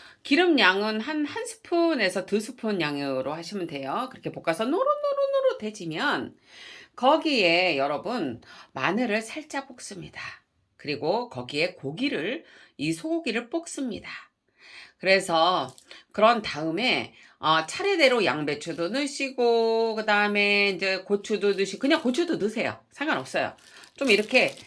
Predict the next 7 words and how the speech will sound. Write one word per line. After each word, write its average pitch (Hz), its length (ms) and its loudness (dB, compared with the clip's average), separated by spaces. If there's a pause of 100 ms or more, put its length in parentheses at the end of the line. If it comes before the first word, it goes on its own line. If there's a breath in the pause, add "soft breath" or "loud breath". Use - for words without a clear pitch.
(180 loud breath)
어, 143 380 0
이렇게 196 360 -4
그냥 143 240 -4
완전히 139 480 -4
되게끔 131 440 -8
고추도 135 540 -6
넣으시고, 220 1160 0